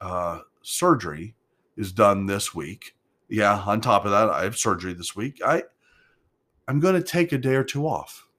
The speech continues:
All right, I'm gonna take two days off. And in, in those days, I'm, I'm gonna read a book.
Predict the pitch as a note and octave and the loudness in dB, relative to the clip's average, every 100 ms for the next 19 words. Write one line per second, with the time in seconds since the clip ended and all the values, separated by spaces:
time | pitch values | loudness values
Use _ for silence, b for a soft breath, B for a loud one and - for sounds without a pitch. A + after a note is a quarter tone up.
0 | _ _ A2 F2 F#2+ - G#2+ G#2 G#2 F#2+ | _ _ -2 0 -2 -8 -8 -6 -6 -6
1 | - E2 D2 - - - - _ _ b | -8 -10 -12 -14 -18 -20 -20 _ _ b
2 | b b b _ - B2+ B2+ C3 C3+ - | b b b _ -2 2 4 4 0 -8
3 | _ _ _ _ C#3+ C#3 - D#3+ G#3 E3+ | _ _ _ _ -4 -4 0 2 6 6
4 | D#3 B2+ G2+ G#2+ F#2+ D3+ D3+ B2+ B2+ _ | 6 2 -4 -4 0 0 0 -2 -4 _
5 | A#2+ D#3 F#3+ F3+ F#3 C#3 B3+ - - | -6 0 2 4 4 4 2 0 -8